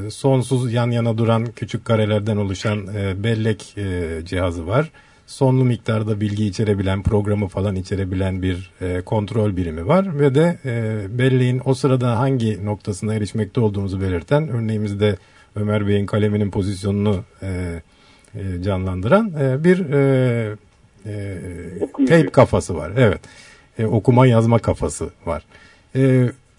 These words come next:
Speaker 1: herhangi zekice, e, ispatı yaparken, e, bu öğelerin olması gerekir. Başka bir şeye de gerek yoktur diyor. Ve bu şekilde tarif edilmiş bir modelin, e,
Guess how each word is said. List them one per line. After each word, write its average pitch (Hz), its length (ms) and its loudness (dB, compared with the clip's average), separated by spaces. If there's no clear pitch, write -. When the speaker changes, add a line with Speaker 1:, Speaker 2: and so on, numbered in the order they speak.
Speaker 1:
herhangi 170 920 4
zekice, 143 680 4
e, 104 80 -6
ispatı 127 560 0
yaparken, 160 680 4
e, 123 400 0
bu 156 520 4
öğelerin 143 480 6
olması 135 400 6
gerekir. 117 460 0
Başka 147 340 4
bir 175 60 -2
şeye 131 240 4
de 180 80 2
gerek 135 340 2
yoktur 127 420 0
diyor. 107 240 -2
Ve 170 300 2
bu 127 260 4
şekilde 170 480 2
tarif 123 360 2
edilmiş 131 460 0
bir 143 80 4
modelin, 107 560 0
e, 92 380 -6